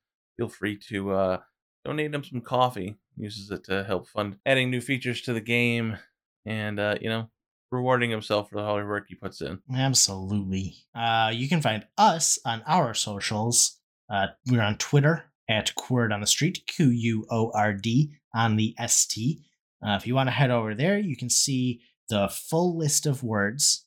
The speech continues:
Speaker 2: that we chose these two, uh, word, ridiculous words from. Um, and, you know, get in touch with us. Uh, on Instagram, we are at Quord on the Street. You,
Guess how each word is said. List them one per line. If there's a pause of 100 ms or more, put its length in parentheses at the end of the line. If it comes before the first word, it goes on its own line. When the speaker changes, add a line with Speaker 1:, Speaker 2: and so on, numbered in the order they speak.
Speaker 2:
that
we
chose
these
two, (400)
uh, (420)
word,
ridiculous
words
from.
Um, (460)
and, (300)
you
know, (380)
get
in
touch
with
us. (460)
Uh, (180)
on
Instagram,
we
are
at
Quord
on
the
Street. (360)
You,